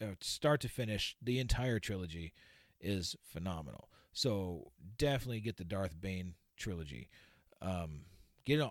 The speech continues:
audiobook, dude. It's, it's, I mean, you read, the read is easy too, but the audiobook is just rad.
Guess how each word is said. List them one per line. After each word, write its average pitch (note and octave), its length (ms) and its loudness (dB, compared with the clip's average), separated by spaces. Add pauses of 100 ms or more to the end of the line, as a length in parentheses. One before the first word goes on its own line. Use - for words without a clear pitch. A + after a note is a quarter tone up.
audiobook, E2+ 520 -4
dude. D#2+ 200 -8
It's, E2+ 360 -6
it's, G2+ 280 -4 (120)
I - 20 -8
mean, A2 120 -4
you D3 120 6 (140)
read, D3+ 160 6
the C3+ 100 2
read D#3+ 180 8
is D3 140 4
easy D3 240 6
too, C#3+ 300 2 (520)
but A2+ 280 2
the G2+ 100 0
audiobook G2 640 0
is D#2 160 -6
just E2 420 -4
rad. D#2 320 -4